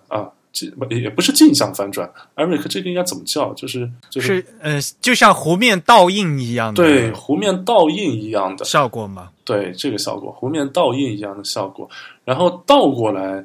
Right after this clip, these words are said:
Speaker 1: 你可以发现很多你看不到的问题啊，所以这个功能它也做到了这个 Glyphs 软件里面。你在编辑一个字母曲线的同时，你可以，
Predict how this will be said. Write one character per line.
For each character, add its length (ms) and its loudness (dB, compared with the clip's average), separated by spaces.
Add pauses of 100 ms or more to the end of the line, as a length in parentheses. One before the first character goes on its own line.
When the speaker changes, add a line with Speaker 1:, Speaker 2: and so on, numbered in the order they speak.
(120)
Speaker 1:
你 140 -6
可 120 -4
以 60 0
发 220 0
现 200 -4
很 220 -10
多 320 -6 (440)
你 120 -6
看 320 -2
不 80 0
到 240 2
的 60 -2
问 160 -4
题 300 -12 (320)
啊， 80 -2
所 160 0
以 60 -2
这 120 -2
个 80 2
功 160 0
能 220 2
它 180 -8
也 100 -4
做 180 -2
到 120 2
了 80 0
这 140 -4
个 100 -2
Glyphs 440 -4
软 180 -8
件 180 -8
里 120 -10
面。 240 -14 (360)
你 160 -10
在 160 0
编 340 -4
辑 320 -4
一 80 -6
个 100 -4
字 180 -4
母 160 -2
曲 240 -8
线 220 -6
的 80 -6
同 320 -8
时， 320 -6 (260)
你 80 -8
可 120 -6
以， 200 -2